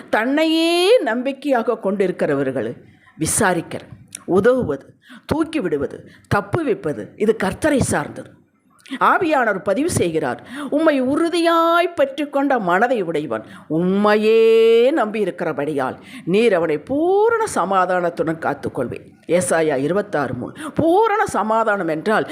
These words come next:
நம் வாழ்க்கையில் எல்லை எல்லாம், சகல காரியத்துக்கும் ஒரு நிறைவு. வாக்கு என்ன கேரண்டி கொடுக்கிறது என்று பாருங்கள்.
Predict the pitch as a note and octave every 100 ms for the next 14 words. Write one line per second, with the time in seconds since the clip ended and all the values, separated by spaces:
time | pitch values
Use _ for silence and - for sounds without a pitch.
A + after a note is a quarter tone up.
0 | E4+ F#3+ G3 F3+ B3 C4 D#4 G#3 F#3 G#3+
1 | B3+ A#3+ D#3+ F3+ G3+ A3+ G#3 - - -
2 | - - _ - C4 A3+ A#3+ E4 E4 E4
3 | E4 A3+ F#3+ G3+ G3 F#3+ F4 A#3 F3 D#3+
4 | E3 F3+ F3+ D#3+ - - - _ _ _
5 | _ _ _ _ _ _ _ C3+ F3 A3
6 | - F#3 D#3+ G3 B3+ F#3 F#3+ A#3 C4+ B3+
7 | F#3 G3 G3 F#3 E3+ D#3 D#3 D#3 F3 -
8 | -